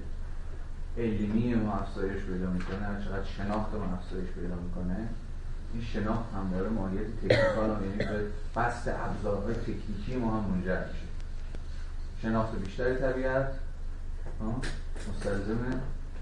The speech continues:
یا اصلاً پیامدش چیه؟ تبعاتش چیه؟ شما ابزارهای، تکنیک‌های نیرومندتری می‌تونید برای مهار خود طبیعت بسازید.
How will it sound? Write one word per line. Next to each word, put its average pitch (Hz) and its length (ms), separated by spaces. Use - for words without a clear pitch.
یا 110 140
اصلاً 117 180
پیامدش 113 680
چیه؟ 135 340
تبعاتش 113 640
چیه؟ 127 280
شما 113 200
ابزارهای، 117 840
تکنیک‌های 107 640
نیرومندتری 107 680
می‌تونید 98 320
برای 92 200
مهار 92 380
خود 92 280
طبیعت 90 320
بسازید. - 560